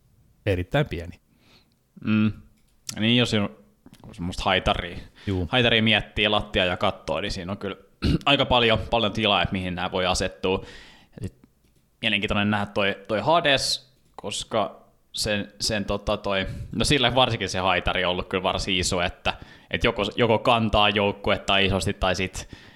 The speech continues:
Speaker 2: sit on, on, on vähän, vähän tota tahmeempaa pelaamista, mitä, mitä ollaan Hadekset sitäkin nähty, et tuntuu, että vähän
Speaker 1: Mm.
Speaker 2: päivästä riippuen. Mut yksi, mikä ainakin silleen taas ulkopuolelta katsottuna auttanut, niin Kuben,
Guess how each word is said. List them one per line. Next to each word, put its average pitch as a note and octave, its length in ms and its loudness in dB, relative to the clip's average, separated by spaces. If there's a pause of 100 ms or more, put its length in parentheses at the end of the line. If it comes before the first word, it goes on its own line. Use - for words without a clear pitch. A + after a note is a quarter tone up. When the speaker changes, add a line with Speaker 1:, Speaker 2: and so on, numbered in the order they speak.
(140)
Speaker 2:
sit - 240 -8
on, G2+ 260 0 (360)
on, G#2 200 0
on G2+ 200 0
vähän, F#2+ 340 2 (280)
vähän F#2+ 140 -2
tota G#2 180 0
tahmeempaa G2+ 800 0
pelaamista, F#2+ 720 0
mitä, F2+ 260 -6 (200)
mitä - 220 -8
ollaan F#2 240 0
Hadekset F#2 320 -2
sitäkin F2+ 480 -2
nähty, F2+ 420 -2
et - 180 -16
tuntuu, F2 240 -4
että - 140 -4
vähän G2 120 2
Speaker 1:
Mm. G2 40 -6
Speaker 2:
päivästä G2+ 320 4
riippuen. G2+ 440 0 (200)
Mut C#3+ 120 0
yksi, E3+ 160 2
mikä E3+ 260 4 (920)
ainakin D#3 480 0
silleen C#3+ 380 0
taas C#3 240 2
ulkopuolelta C3 640 0 (380)
katsottuna A#2+ 560 2
auttanut, A2 420 2
niin A2 120 0
Kuben, G#2+ 480 0